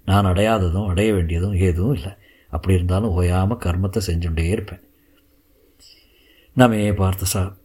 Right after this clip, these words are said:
பார்த்தாஸ்தி கர்த்தவ்யம் திருஷே லோகே சுகிஞ்சன்." கிருஷ்ணசாமி லேசாக சிரித்துக் கொண்டார்.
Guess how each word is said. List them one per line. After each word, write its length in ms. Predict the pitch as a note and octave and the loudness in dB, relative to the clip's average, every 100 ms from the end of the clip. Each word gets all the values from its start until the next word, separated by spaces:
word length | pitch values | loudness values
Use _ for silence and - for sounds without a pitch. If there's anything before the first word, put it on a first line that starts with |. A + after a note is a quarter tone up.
| _ _ | _ _
பார்த்தாஸ்தி 840 | G#2 F#2+ - F#2+ - - F2 F2+ - _ _ | -2 -2 0 0 -2 -4 -4 -4 -12 _ _
கர்த்தவ்யம் 640 | - F#2 - G2+ F2+ F2 F#2+ _ _ _ | -8 -8 -2 0 2 0 -4 _ _ _
திருஷே 420 | - G2 - G#2+ G2+ | -6 -4 0 0 2
லோகே 500 | E2+ F2 F#2+ F2+ - _ _ _ _ _ _ - | 0 0 0 0 -4 _ _ _ _ _ _ -8
சுகிஞ்சன்." 520 | F2+ F#2 F2 E2+ F2+ _ _ _ _ _ _ | -4 -4 -2 -6 -8 _ _ _ _ _ _
கிருஷ்ணசாமி 520 | - A2 A2+ - F2+ E2+ | -6 -4 -2 0 0 0
லேசாக 380 | F2 E2 E2+ | -2 -2 -4
சிரித்துக் 360 | F2 - E2+ - | -4 -6 -6 -6
கொண்டார். 320 | D#2 D#2 - | -8 -8 -12